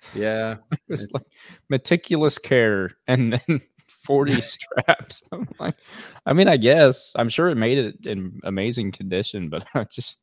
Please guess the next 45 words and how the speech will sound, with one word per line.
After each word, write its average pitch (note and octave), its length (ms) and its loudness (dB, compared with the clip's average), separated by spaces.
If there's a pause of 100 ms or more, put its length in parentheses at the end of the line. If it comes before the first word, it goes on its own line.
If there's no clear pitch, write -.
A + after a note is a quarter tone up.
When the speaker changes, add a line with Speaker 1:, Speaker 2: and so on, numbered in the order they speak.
Speaker 1:
Well, A#2 360 -12 (120)
Speaker 2:
Yeah. - 280 -10 (480)
Speaker 1:
this - 80 -18
is F#2 40 -16
a F2+ 40 -16
whole G2 120 -8
nother F#2 180 -8
thing. F#2 240 -12 (100)
We F3+ 100 -4
gonna B3+ 140 -4
talk B3 200 -2
some A3 120 -2
Moto G3+ 240 2
G G3 160 -2
P G3 200 -2
today E3+ 300 -2
or B2 120 0
what? F#2 280 -6
Speaker 2:
Nah. E2+ 480 -12 (240)
Speaker 1:
I B2+ 100 -6
thought D#3 300 -2
Speaker 2:
Well, A#2 160 -2
I B2 40 0
Speaker 1:
that B2+ 100 2
Speaker 2:
think E3 120 -2
Speaker 1:
might C3 200 0
be A#2 100 -2
why A2+ 180 -2
we're G#2+ 140 -2
beating A#2+ 260 -4
around A#2 200 -4
the G2+ 60 -6
bush. G#2 380 -4 (280)
Speaker 2:
Well, C#3+ 160 0
we C#3+ 100 0
already D#3 240 -2
talked C3+ 320 -6
about A2 540 -4
today. D#3+ 580 -2 (140)
We A2 120 -8
talked C3+ 220 -6
about A#2+ 160 -2
it G#2 40 -4
last G2+ 280 -6
week. G#2+ 160 -8